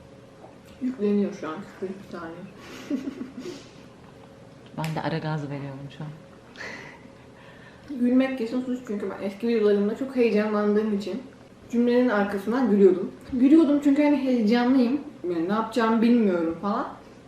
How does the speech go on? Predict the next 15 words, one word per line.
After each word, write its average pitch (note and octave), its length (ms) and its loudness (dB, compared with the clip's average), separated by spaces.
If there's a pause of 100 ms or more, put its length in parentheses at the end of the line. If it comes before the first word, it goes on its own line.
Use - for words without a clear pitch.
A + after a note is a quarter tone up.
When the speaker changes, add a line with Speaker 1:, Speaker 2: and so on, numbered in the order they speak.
(560)
Speaker 1:
Ondan B3+ 180 0
sonra E4 160 2
sürekli D#4+ 260 4
şey D4+ 160 4
yaptım. G#3 300 2
"Niye A#3 120 6
gülüyorsun? G3 480 0
Boş G#3 220 2
gülüyorsun. F#3 440 0 (160)
İşte F#3+ 280 -2 (140)
boş A3+ 260 4
yapıyorsun. F#3+ 600 -4
Cringe'sin. G3+ 580 -2
Şöylesin, F#3+ 460 -2
böylesin." G3 420 0